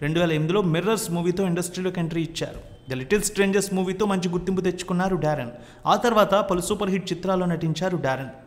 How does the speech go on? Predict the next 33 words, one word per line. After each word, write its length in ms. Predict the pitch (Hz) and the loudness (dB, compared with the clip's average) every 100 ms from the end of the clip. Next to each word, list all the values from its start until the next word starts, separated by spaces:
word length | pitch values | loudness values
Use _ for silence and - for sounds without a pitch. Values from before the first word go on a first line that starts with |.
| 135 | -6
తనకంటూ 360 | 147 170 165 | -2 -2 0
ప్రత్యేక 500 | 175 160 156 - - | -2 -4 -4 -4 -2
ఇమేజ్ 380 | 170 175 196 156 | 0 2 2 0
గుర్తింపు 420 | 160 - 180 175 | -6 -4 -2 -2
ఉంది 200 | 196 196 - | -4 -4 -2
హాలీవుడ్ 300 | 156 170 175 | -2 -2 -4
సినిమాల్లో. 500 | - 143 143 120 - - - - - | -4 -4 -4 -6 -10 -16 -18 -16 -8
ఇక 80 | 151 151 | -2 4
Game 200 | 214 240 | 4 6
of 40 | 240 | 4
Thrones 220 | 233 208 220 | 4 4 4
సిరీస్తో 480 | 214 196 196 226 | 2 0 0 0
ప్రపంచవ్యాప్తంగా 840 | 226 185 190 190 185 185 185 170 170 | 2 2 0 -2 0 0 0 -2 0
డారెన్కి 440 | 151 151 175 175 | 2 2 2 0
విశేషమైన 460 | 185 175 185 - 175 | -2 0 0 0 -2
క్రేజ్ 320 | 170 170 156 | 0 -2 0
వచ్చింది. 380 | 151 - 127 - - - - | -2 -4 -12 -14 -20 -20 -2
తర్వాత 300 | 151 170 190 208 135 - - | 2 4 4 2 0 -2 -2
హెచ్బిఓ 380 | 156 208 240 233 | -2 0 6 6
డ్రామా 320 | 202 190 196 | 6 4 2
సిరీస్లోనూ 600 | 190 185 190 190 185 180 | 0 -2 -2 0 0 2
నటించి 420 | 175 165 - 196 | 2 0 -2 -2
గుర్తింపు 280 | 180 175 175 | -2 -2 -4
తెచ్చుకున్నారు. 600 | 170 160 - 151 127 - - - - | -2 -2 -2 -4 -4 -8 -18 -20 -4
సన్నీ 240 | 165 175 | 0 2
బాయ్ 200 | 190 180 | 4 4
మూవీలో 380 | 175 165 165 180 | 2 2 2 2
అతని 280 | 160 160 160 | 0 0 0
నటనకు 360 | 156 175 175 202 | 0 0 0 0
బెస్ట్ 320 | 165 160 185 | 0 0 -2
యాక్టర్ 260 | 175 180 | -2 -2
అవార్డు 360 | 151 147 160 170 | 0 2 2 0
వచ్చింది. 440 | 156 - 127 117 | -2 -4 -10 -12